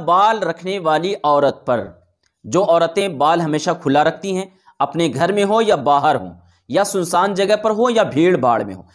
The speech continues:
जिन औरतों के बाल खुले होते हैं, जिन्नात सबसे ज्यादा उसकी तरफ अट्रैक्ट होते हैं, मुतवज्जे होते हैं और ऐसी औरतों पर जिन्नात का कब्जा हो जाया करता है, जिन्नात उसके ऊपर अपना साया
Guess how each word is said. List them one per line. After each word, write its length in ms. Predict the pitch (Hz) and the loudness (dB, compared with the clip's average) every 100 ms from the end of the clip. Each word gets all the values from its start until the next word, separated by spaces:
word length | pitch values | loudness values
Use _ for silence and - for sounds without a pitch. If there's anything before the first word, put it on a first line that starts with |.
| _ 110 | _ -6
जिन 240 | 135 247 | 0 0
औरतों 380 | 247 294 277 247 | 2 2 2 -2
के 120 | 247 190 110 | -6 -6 -2
बाल 360 | 135 185 247 | 2 2 2
खुले 300 | 247 - 202 | -2 -2 2
होते 320 | 208 170 170 160 | 2 2 0 0
हैं, 180 | 165 - - - | -2 -4 -14 -12
जिन्नात 600 | 120 180 202 196 220 262 | 0 2 2 4 4 2
सबसे 540 | 262 - 285 285 254 208 | 0 -2 -4 -4 -2 0
ज्यादा 300 | 185 190 226 226 | 2 2 0 -2
उसकी 240 | 226 - 269 | -6 -4 -2
तरफ 280 | 226 233 - | -2 -4 -4
अट्रैक्ट 480 | 175 170 208 233 208 | -6 0 0 0 0
होते 260 | 185 185 | 0 0
हैं, 220 | 170 180 - - - | 0 -2 -4 -8 0
मुतवज्जे 540 | 151 180 190 202 - | 2 2 2 0 2
होते 300 | 269 180 175 | 2 2 0
हैं 220 | 175 185 233 - _ | 0 0 -4 -12 _
और 240 | 175 190 - | 0 0 0
ऐसी 320 | 320 - 277 | 0 0 -4
औरतों 420 | 269 247 - 185 185 | -2 2 2 0 -4
पर 200 | 190 190 | -4 -4
जिन्नात 440 | 156 156 156 165 | -4 -2 0 0
का 100 | 170 175 | -2 -2
कब्जा 300 | 165 143 151 | -4 -4 0
हो 140 | 139 117 | 0 0
जाया 240 | 110 104 | 0 0
करता 320 | 95 101 139 | -2 -2 0
है, 240 | 139 196 233 - 113 | 0 0 -4 -12 -4
जिन्नात 540 | 156 175 185 214 220 | -2 2 2 2 0
उसके 220 | 160 - | -8 -2
ऊपर 240 | 170 165 196 | -2 0 -2
अपना 260 | - 151 147 | -2 -2 -2
साया 380 | 147 139 170 | 0 2 2